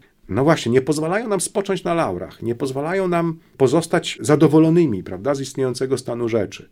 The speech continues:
Bo jak powiedziałem tutaj, bardzo łatwo zaraz jest zracjonalizować. Duch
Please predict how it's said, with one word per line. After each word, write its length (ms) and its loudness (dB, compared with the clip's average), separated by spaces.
Bo 240 6
jak 120 2
powiedziałem 360 0
tutaj, 240 0
bardzo 280 0
łatwo 300 2
zaraz 340 0
jest 340 -2
zracjonalizować. 1400 -2
Duch 520 0